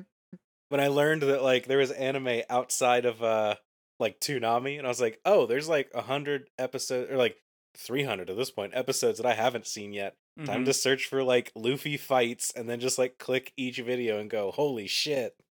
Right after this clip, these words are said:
Speaker 3: This rules.
Speaker 2: That dude's made of lightning.'"
Speaker 3: <laughs> Yeah,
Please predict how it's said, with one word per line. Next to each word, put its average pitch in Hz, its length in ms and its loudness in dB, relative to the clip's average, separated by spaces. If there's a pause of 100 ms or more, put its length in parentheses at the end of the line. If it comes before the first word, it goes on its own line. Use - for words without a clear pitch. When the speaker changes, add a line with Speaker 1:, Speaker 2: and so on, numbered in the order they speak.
(100)
Speaker 3:
This 165 240 0
rules. 156 200 -2
Speaker 2:
That 165 200 4
dude's 151 300 2
made 165 160 6
of 135 140 6
lightning.'" 147 500 2 (180)
Speaker 3:
<laughs> 151 120 2 (1160)
Yeah, 127 340 0